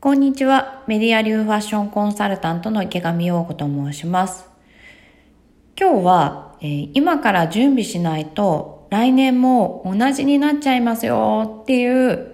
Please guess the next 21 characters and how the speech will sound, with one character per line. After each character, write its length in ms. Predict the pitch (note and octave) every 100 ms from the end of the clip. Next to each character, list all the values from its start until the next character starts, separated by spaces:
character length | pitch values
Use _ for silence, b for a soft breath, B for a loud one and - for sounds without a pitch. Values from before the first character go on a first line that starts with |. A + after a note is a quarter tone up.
| -
テ 140 | - A3
ー 40 |
マ 140 | F#3+ E3+
で 80 |
お 140 | D#3+ D#3+
話 320 | E3+ E3+ E3+
し 60 | -
し 20 |
た 180 | - E3+
い 100 | E3
と 100 | E3
思 200 | D#3+ D#3+
い 80 | D#3+
ま 160 | E3
す。 120 | E3+
え 180 | C#3 - - - - - B B B B B B B -
ー、 220 | D3+ D3
二 160 | D#3+
千 260 | F3+ F4 D4+
二 200 | G#3+ F#3+
十 240 | A#3 A#3